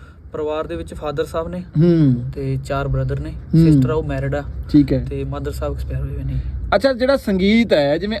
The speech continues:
Speaker 2: ਅੱਜ ਕੱਲ੍ਹ ਗਲ ਘੋਟੂ ਸੰਗੀਤ ਜਿਹਾ ਚੱਲਦਾ, ਹਨਾ?
Speaker 1: ਯੈੱਸ, ਯੈੱਸ।
Speaker 2: ਵੀ ਹਰ ਗਾਣੇ ਦੇ ਵਿੱਚ ਤੱਤੇ ਜਿਹੇ ਸ਼ਬਦ ਹੁੰਦੇ ਆ, ਕੁਛ ਉੱਦਾਂ ਦੇ। ਜਿਹੜਾ ਤੁਸੀਂ ਇਹ ਰੂਹਾਨੀਅਤ ਦੇ ਨਾਲ ਰਿਸ਼ਤਾ ਕਾਇਮ ਕਰਦੇ ਹੋ, ਫਿਰ ਤੁਹਾਡੇ ਮਨ ਦੇ ਵਿੱਚ ਨਹੀਂ ਆਉਂਦਾ ਵੀ ਮੈਂ ਵੀ ਥੋੜ੍ਹਾ ਕਮਰਸ਼ੀਅਲ ਜਿਹਾ ਹੋ ਜਾ?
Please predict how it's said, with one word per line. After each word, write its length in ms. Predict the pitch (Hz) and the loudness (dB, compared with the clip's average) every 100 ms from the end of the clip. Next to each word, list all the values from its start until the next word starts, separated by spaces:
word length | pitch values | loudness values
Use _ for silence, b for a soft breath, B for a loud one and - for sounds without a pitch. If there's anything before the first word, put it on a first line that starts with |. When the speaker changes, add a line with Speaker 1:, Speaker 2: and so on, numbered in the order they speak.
| 180 | 0
Speaker 2:
ਅੱਜ 120 | 180 180 | -2 0
ਕੱਲ੍ਹ 220 | 233 233 | -2 0
ਗਲ 280 | 170 185 214 240 | 2 2 0 -2
ਘੋਟੂ 280 | 247 214 185 | -4 -2 0
ਸੰਗੀਤ 340 | 175 165 165 | 0 2 2
ਜਿਹਾ 140 | 175 | 4
ਚੱਲਦਾ, 380 | 180 156 135 131 | 2 2 2 2
ਹਨਾ? 140 | 160 247 | 0 -2
Speaker 1:
ਯੈੱਸ, 460 | 220 - 151 - | -6 -10 -12 -10
ਯੈੱਸ। 80 | 151 | 0
Speaker 2:
ਵੀ 140 | 180 | 2
ਹਰ 260 | 151 175 220 | 4 4 2
ਗਾਣੇ 340 | 196 180 180 | 2 2 2
ਦੇ 100 | 180 | 4
ਵਿੱਚ 440 | 175 170 165 170 147 b b - | 4 4 2 0 0 b b 0
ਤੱਤੇ 300 | 180 196 190 | 2 6 6
ਜਿਹੇ 100 | 185 | 6
ਸ਼ਬਦ 300 | 180 170 175 | 4 2 0
ਹੁੰਦੇ 380 | 170 170 180 160 | 0 2 4 6
ਆ, 240 | 143 139 B B B | 4 0 B B B
ਕੁਛ 160 | 175 | -4
ਉੱਦਾਂ 400 | 202 190 175 196 | 2 2 4 2
ਦੇ। 140 | 196 214 | 2 0
ਜਿਹੜਾ 260 | 208 269 | 2 0
ਤੁਸੀਂ 340 | 269 240 226 254 | 0 -2 0 2
ਇਹ 60 | |
ਰੂਹਾਨੀਅਤ 480 | 247 185 170 190 202 | 2 2 0 0 0
ਦੇ 140 | 196 202 | 0 2
ਨਾਲ 180 | 196 | 2
ਰਿਸ਼ਤਾ 340 | 185 156 - 185 | 4 2 2 0
ਕਾਇਮ 280 | 180 180 170 | 2 0 2
ਕਰਦੇ 360 | 170 156 170 | 2 2 -2
ਹੋ, 100 | 156 - B B | -4 -10 B B
ਫਿਰ 120 | 214 | -4
ਤੁਹਾਡੇ 360 | 196 233 202 202 | 2 4 4 0
ਮਨ 240 | 208 214 | 0 0
ਦੇ 100 | 208 | 2
ਵਿੱਚ 220 | 226 220 240 | 0 0 0
ਨਹੀਂ 140 | 285 | 2
ਆਉਂਦਾ 160 | 269 254 | 4 2
ਵੀ 80 | |
ਮੈਂ 220 | 247 233 233 | 2 2 2
ਵੀ 60 | |
ਥੋੜ੍ਹਾ 220 | 240 226 | 0 0
ਕਮਰਸ਼ੀਅਲ 500 | 226 214 202 - 233 | 0 0 -2 0 0
ਜਿਹਾ 120 | 226 208 | 2 4
ਹੋ 120 | 190 | 4
ਜਾ? 140 | 180 | 0